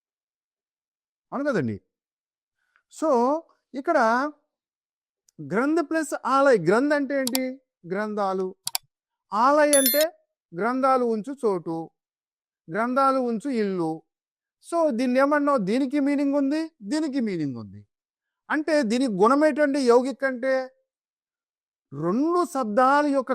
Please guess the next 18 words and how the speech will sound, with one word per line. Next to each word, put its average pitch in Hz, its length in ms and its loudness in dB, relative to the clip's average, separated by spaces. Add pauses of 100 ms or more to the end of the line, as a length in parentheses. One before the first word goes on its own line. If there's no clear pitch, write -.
కలయిక 226 420 0
వలన 202 180 -2 (120)
ఏర్పడిన 196 340 -6 (300)
ఒక 196 100 -6 (100)
విశేషమైనటువంటి 175 1000 -2 (560)
అర్థాన్ని 180 340 -2
ఇచ్చినటువంటి 170 420 -8
శబ్దాన్ని 156 520 -4 (120)
ఏమంటాం? 170 340 -4 (500)
నిర్మాణాన్ని 180 540 2
ఏమంటాం? 175 340 -2 (160)
యౌగిక 247 380 2
శబ్దం 160 280 -8
అని 220 100 -10
అంటాం, 110 220 -16 (340)
మనకు 185 200 -6
తెలిసినటువంటి. 123 600 -6 (1400)
ఒకవేళ 254 320 4